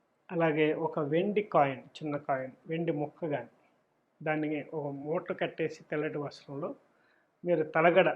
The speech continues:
అంటే నిద్రపోయేటప్పుడు దిండు కింద కానీ పెట్టేసి వాటిని పొద్దున్నే ఉదయం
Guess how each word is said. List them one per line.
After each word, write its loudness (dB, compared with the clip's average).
అంటే -4
నిద్రపోయేటప్పుడు 0
దిండు -6
కింద -4
కానీ -4
పెట్టేసి -8
వాటిని 6
పొద్దున్నే 6
ఉదయం 4